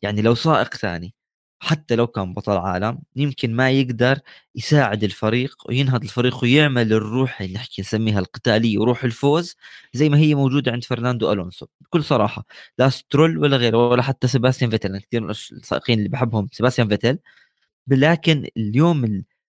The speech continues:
الروح اللي بخلقها ألونسو بأنه أنا بدي أفوز، جايين نفوز، أعطتني سيارة منيحة،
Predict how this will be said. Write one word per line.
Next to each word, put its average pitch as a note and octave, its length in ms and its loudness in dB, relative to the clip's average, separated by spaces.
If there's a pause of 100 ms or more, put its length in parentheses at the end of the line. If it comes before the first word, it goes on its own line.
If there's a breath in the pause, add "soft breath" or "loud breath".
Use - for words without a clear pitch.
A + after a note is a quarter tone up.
الروح G#2 400 0
اللي D#3 120 0
بخلقها A#2+ 640 2
ألونسو D3 440 2
بأنه A#2 480 0
أنا C#3 80 2
بدي B2 280 2
أفوز، A2+ 440 -2
جايين G#2+ 340 0
نفوز، A#2 420 -2
أعطتني - 340 -6
سيارة A#2+ 420 2
منيحة، C3 480 0